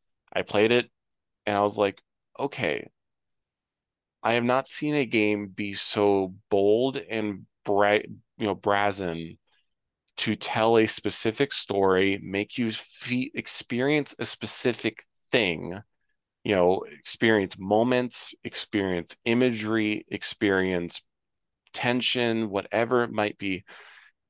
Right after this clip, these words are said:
It is one of the most dictator experiences I have ever played in a game,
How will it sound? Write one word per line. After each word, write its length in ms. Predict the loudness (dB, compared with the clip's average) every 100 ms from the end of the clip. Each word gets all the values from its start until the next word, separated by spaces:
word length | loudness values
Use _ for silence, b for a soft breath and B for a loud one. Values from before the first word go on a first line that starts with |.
| _ _ _ 0
It 120 | 2
is 140 | 2
one 160 | 4 4
of 80 | 6
the 80 |
most 320 | 4 2 -2 -6
dictator 800 | -6 -6 -4 0 2 4 4 2
experiences 840 | -2 -6 0 4 4 2 -2 -2
I 140 | 0 0
have 140 | -2 -2
ever 300 | -2 0 -2
played 360 | -2 -2 0
in 120 | -2 -4
a 60 |
game, 520 | -6 -2 0 0 0